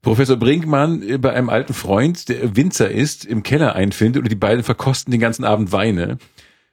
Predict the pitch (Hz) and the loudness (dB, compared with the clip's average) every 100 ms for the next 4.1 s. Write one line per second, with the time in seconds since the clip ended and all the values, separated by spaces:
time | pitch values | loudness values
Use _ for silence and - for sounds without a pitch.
0 | _ - 113 113 113 - 117 123 - - | _ 2 2 2 0 0 0 0 -2 -2
1 | 120 - 135 104 131 147 131 - 104 110 | -2 0 0 0 -2 -2 -4 -2 0 0
2 | 170 - - _ _ - 117 123 139 - | -2 -8 -20 _ _ -2 0 0 0 0
3 | 143 127 131 147 147 - - 104 98 95 | 2 2 4 2 0 -8 -4 2 4 2
4 | - | -2